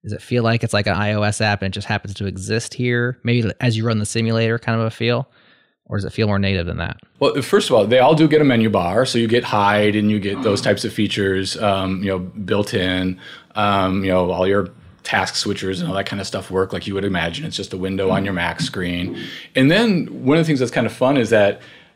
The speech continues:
Speaker 2: yeah, everything about this release feels a little bit like, "Hey, I've been working on this in secret for a long time. Now you really understand what we're doing."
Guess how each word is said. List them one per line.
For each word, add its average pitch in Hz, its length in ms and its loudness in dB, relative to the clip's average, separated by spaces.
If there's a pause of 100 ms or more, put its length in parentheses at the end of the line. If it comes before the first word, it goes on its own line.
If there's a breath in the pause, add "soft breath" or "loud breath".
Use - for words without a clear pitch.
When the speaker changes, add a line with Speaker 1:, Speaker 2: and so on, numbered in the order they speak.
(240 loud breath)
Speaker 2:
yeah, 104 240 0
everything 214 400 4
about 113 240 4
this 107 160 -2
release 104 260 2
feels 104 240 -2
a 104 40 -2
little 107 240 0
bit 101 140 -4
like, 98 180 0
"Hey, 117 200 4
I've 101 120 -2
been 98 180 -4
working 113 300 0
on 98 120 -2
this 101 200 -2
in 95 80 -6
secret 110 320 -2
for - 80 -2
a 98 80 0
long 98 200 2
time. 110 300 2
Now 101 140 4
you 113 140 4
really 107 240 4
understand 107 380 0
what 107 160 2
we're 98 100 0
doing." 101 600 2